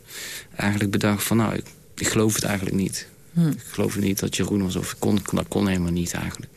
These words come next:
Speaker 1: Dus
Speaker 2: Want
Speaker 1: ik ben
Speaker 2: hij was vijfendertig jaar, hè?
Speaker 1: Ja,
Speaker 2: Hm.
Speaker 1: en supersterk en superfit ook. Hij had zich echt, eh,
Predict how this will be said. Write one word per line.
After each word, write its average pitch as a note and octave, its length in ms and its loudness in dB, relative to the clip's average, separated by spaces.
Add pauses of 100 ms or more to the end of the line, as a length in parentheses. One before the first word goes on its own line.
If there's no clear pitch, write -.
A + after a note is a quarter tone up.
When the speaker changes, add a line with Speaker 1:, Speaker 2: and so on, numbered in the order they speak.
(1800)
Speaker 1:
Dus - 120 2
Speaker 2:
Want F3+ 160 6
Speaker 1:
ik A3+ 60 4
ben G#3+ 120 4
Speaker 2:
hij F#3 120 4
was F#3+ 420 0
vijfendertig F#3 680 0
jaar, C#3+ 280 0
hè? F3+ 120 2 (100)
Speaker 1:
Ja, C3+ 320 2 (180)
Speaker 2:
Hm. F3 160 2 (100)
Speaker 1:
en A2 320 2
supersterk - 720 0
en A2 120 0
superfit - 600 0
ook. A#2+ 220 0
Hij A#2 100 0
had A#2+ 140 0
zich A#2+ 180 -4
echt, A#2+ 260 -2
eh, A#2 280 2